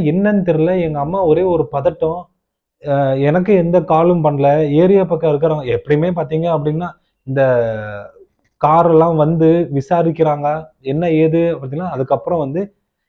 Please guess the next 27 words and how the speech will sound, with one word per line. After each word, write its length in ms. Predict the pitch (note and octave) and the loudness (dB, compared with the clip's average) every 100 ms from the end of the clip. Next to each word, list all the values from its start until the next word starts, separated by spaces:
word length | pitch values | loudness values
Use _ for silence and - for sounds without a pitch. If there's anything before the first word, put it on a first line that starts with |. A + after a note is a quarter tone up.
| - | -4
எங்க 180 | D3+ D3 | 0 2
அம்மா 200 | D#3 E3+ | 2 0
வந்து 220 | D3+ F#3 | 2 0
எனக்கு 300 | C#3+ D#3 D3+ | 0 -2 0
அடுத்த 280 | C3 D#3+ F#3 | 2 2 0
நாள் 220 | F#3+ F3+ | 0 0
காலையில 360 | D3 C#3+ D3+ | -2 -2 -2
எனக்கு 260 | C#3 C3 B2 | -4 -6 -10
call 300 | - C3 C#3+ | -6 -6 -6
பண்ணி 180 | A#2+ D3+ | -8 -12
எங்க 160 | D3+ | -10
அம்மா 160 | A#2 C#3 | -12 -12
சொல்றாங்க, 440 | - A#2+ A2+ A2 C3 F3+ _ _ _ _ - | -14 -16 -16 -14 -16 -16 _ _ _ _ -8
"நீ 340 | A#2+ C#3+ F3+ A3 A3 F#3 | -2 2 4 4 2 -2
voter 400 | C3 D#3 F#3 F3 | -2 0 2 2
ஐ 160 | E3 D3 | 2 4
டி 340 | C3+ D#3 F3+ - | 2 0 -2 -4
இப்போ 380 | C3+ C3 - F3+ | -6 -4 -2 0
நீ 160 | D#3+ | 0
apply 300 | B2 A#2+ D#3+ | -2 0 2
பண்ணதுக்காக 840 | D#3+ B2+ A#2+ A2 A2+ A#2 A#2+ G#2+ D3 | 2 -2 -6 -6 -8 -6 -6 -6 -10
collector 440 | - C#3 F3+ F3+ F3 | -2 -2 -2 -2 -4
ஆபீஸ்ல 360 | C#3+ B2+ C3 | -4 -6 -4
இருந்து 420 | A#2+ A#2+ D3 B2+ A#2 D#3 - _ _ _ - | -4 -4 -6 -6 -6 -8 -12 _ _ _ -4
குறைஞ்சபட்சம் 800 | C3+ F3+ G3+ G3+ D#3 C3 F3 F#3 | 0 2 4 2 2 0 0 0
ஒரு 240 | C#3+ A#2 - | 0 -2 -2
பதினஞ்சு 600 | C3 F#3 G3+ F3+ D#3+ | 0 2 0 0 -2